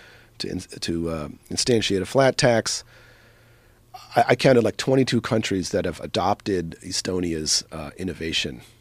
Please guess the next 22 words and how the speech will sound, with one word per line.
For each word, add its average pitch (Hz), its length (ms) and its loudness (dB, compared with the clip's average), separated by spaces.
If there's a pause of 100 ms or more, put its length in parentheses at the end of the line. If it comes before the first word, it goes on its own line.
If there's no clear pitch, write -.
(500)
So 113 320 4 (540)
new 151 280 8
countries 98 640 2
innovate, 76 520 -4
old 135 240 6
countries 98 380 -2
do - 120 -8
not, 76 400 -8
and 92 200 -6 (100)
new 117 200 6
coun-, 127 300 0
the 110 120 0
new 127 200 6
startup 123 560 6
countries 92 560 -6 (220)
set - 420 2
the 107 140 0
examples 92 580 -4
that - 140 -8
change 80 360 -4
things. - 360 -16 (480)
So 123 280 6